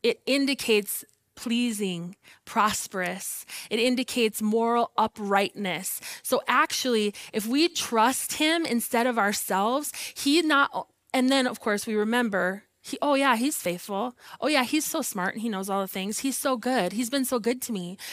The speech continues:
So I know he's not gonna let me down. I know he's not gonna leave me out in the cold. I know he's gonna have my back. So, okay, I'm gonna trust him and I'm gonna remember these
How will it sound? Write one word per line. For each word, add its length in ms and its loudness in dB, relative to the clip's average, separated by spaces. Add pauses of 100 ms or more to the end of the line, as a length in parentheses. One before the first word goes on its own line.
(120)
So 140 2
I 80 6
know 180 4
he's 220 0
not 160 2
gonna 160 -2
let 180 2
me 140 -2
down. 340 2
I 80 -2
know 160 0
he's 160 -2
not 180 4
gonna 180 0
leave 200 -2
me 100 0
out 140 2
in 60 -8
the 80 -12
cold. 320 2
I 80 4
know 220 2
he's 200 0
gonna 160 0
have 180 4
my 140 -4
back. 560 4 (480)
So, 560 2
okay, 460 0
I'm 140 2
gonna 160 0
trust 340 -2
him 260 0
and 100 -2
I'm 100 -2
gonna 120 -2
remember 400 2
these 400 -2